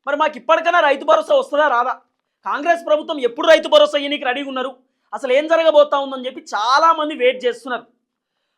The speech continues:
So, రైతు భరోసా కాంగ్రెస్ ప్రభుత్వం జనవరి పద్నాలుగో తారీఖు ఇచ్చేటటువంటి ఆలోచనలో ఉన్నారట. అంటే పండుగ పూట. ఒకవేళ పండుగ సండే రోజు గనక వస్తే, మండే రోజు వచ్చేటటువంటి అవకాశం ఉంది రైతు భరోసాకు సంబంధించినటువంటి డబ్బులు.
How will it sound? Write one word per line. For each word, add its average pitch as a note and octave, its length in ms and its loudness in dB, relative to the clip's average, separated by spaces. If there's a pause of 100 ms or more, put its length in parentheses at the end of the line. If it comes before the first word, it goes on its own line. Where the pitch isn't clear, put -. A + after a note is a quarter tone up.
(100)
So, - 80 0 (160)
రైతు E4 360 -2
భరోసా D4 320 2 (140)
కాంగ్రెస్ D#4 480 2
ప్రభుత్వం C4 420 -6 (920)
జనవరి E4 360 2 (140)
పద్నాలుగో E4 480 2 (120)
తారీఖు D4 260 0
ఇచ్చేటటువంటి C4+ 540 -2
ఆలోచనలో B3 440 -2
ఉన్నారట. B3 260 -4 (600)
అంటే C4+ 140 0 (120)
పండుగ B3+ 320 2
పూట. D4 180 -6 (640)
ఒకవేళ C4+ 340 4 (160)
పండుగ C#4+ 300 -2 (160)
సండే B3 340 2
రోజు D#4+ 220 6
గనక C#4 180 -4 (120)
వస్తే, A#3 240 0 (200)
మండే B3+ 320 0
రోజు D#4+ 160 6
వచ్చేటటువంటి C4+ 480 -2
అవకాశం C4+ 420 -6
ఉంది A#3 140 -14 (260)
రైతు G#3 240 -10
భరోసాకు B3+ 340 -4
సంబంధించినటువంటి A3+ 760 -12 (520)
డబ్బులు. G3 300 -6